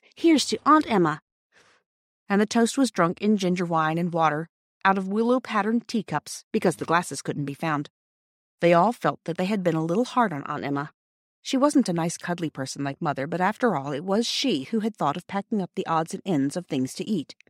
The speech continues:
It was Aunt Emma, too, who had aired all the sheets ready,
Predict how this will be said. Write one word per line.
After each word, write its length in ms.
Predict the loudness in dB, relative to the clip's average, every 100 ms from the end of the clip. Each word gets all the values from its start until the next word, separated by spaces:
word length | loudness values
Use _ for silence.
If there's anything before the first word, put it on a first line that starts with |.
| _ _ -20 _ _
It 100 | 0
was 140 | 0 2
Aunt 240 | 0 0
Emma, 240 | -2 -2 -2
too, 340 | -2 -2 -2 -2
who 60 |
had 120 | -2 0
aired 240 | 0 2
all 160 | 2 0
the 80 | 0
sheets 340 | 0 -2 -4
ready, 300 | -6 -4 -8